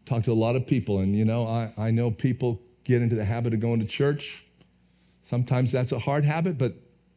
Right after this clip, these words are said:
people do that. They get into that habit. Then the same people that are in the habit of going to church, the next thing they fight is they fight the idea of, of, of reading their Bible regularly. It's just hard. It's a discipline. It's hard. But people do that.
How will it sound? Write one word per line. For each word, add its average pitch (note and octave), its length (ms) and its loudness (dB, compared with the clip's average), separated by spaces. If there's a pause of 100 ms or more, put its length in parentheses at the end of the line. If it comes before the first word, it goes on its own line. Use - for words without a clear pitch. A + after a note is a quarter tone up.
(240)
people A#2 220 0
do C3+ 200 2
that. F#2 160 0
They F2+ 100 -2
get A2+ 200 0
into C#3 120 2
that C#3 140 -2
habit. A#2+ 360 -2 (580)
Then B2 120 0
the C3 100 2
same F3 320 4
people G3+ 280 4
that E3 120 6
are D3+ 60 4
in E3 200 2
the D#3 80 4
habit F#3+ 400 4
of F3+ 60 6
going F3+ 140 2
to E3 60 2
church, F#3 280 2
the D3 80 -4
next E3+ 240 0
thing G3 120 2
they F#3 120 4
fight F3 420 2
is C#3+ 140 4
they D#3 100 4
fight E3+ 240 2
the D#3+ 140 4
idea E3 240 4
of, C3 140 0 (100)
of, B2+ 180 -2 (160)
of A#2 260 -2 (240)
reading D#3 300 2
their E3+ 100 0
Bible D#3 400 0
regularly. G2 560 0 (1600)
It's C#3 100 2
just F#3+ 160 4
hard. A3+ 340 0
It's G#2 140 0
a D#3+ 60 2
discipline. C#3+ 480 -2
It's A2+ 80 -6
hard. A3 320 -6 (1400)
But D3 140 0
people A3 220 6
do A3 180 4
that. G3+ 260 2